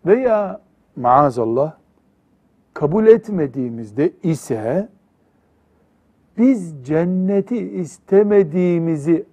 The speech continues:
adeta söylemiş oluruz. Evet, dilimiz cennet istiyoruz, "Ya Rabbi bize cennet nasip et,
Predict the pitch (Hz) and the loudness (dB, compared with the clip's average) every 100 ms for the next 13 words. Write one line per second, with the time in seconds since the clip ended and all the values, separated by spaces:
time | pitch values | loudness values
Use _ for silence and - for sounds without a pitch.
0 | - 156 156 151 151 139 147 139 131 - | 4 8 8 6 2 4 4 4 2 0
1 | 135 131 127 127 - 190 113 107 95 _ | 2 2 -2 -6 -8 -8 -8 -10 -12 _
2 | _ _ _ _ _ _ _ _ _ _ | _ _ _ _ _ _ _ _ _ _
3 | _ _ _ _ _ - 202 151 123 120 | _ _ _ _ _ 6 6 6 -4 -4
4 | 160 170 185 214 - _ _ 147 151 160 | -2 0 0 -2 -8 _ _ -6 -2 0
5 | 170 160 165 - 175 160 156 156 143 147 | 0 -4 -10 -8 -6 -4 -6 -8 -6 0
6 | 151 156 151 151 156 156 139 143 156 156 | 2 2 -2 -4 -4 -4 -6 -4 -4 -4
7 | 156 160 156 165 147 165 151 156 | -4 -6 -6 -8 -8 -10 -8 -8